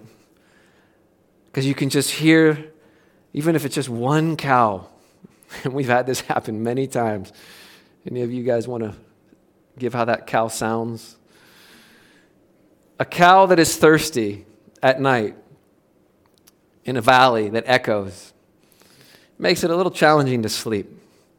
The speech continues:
because you hear it bellowing over and over and over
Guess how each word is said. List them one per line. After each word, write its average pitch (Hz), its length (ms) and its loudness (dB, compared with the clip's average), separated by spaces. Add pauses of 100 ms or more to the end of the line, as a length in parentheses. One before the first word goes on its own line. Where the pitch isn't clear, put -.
(320)
because 131 300 -2
you 135 120 0
hear 170 180 6
it 160 280 2
bellowing 131 680 4 (280)
over 139 760 0 (600)
and 104 180 -14 (100)
over 127 800 -2 (520)
and 113 260 -8 (100)
over 107 680 -6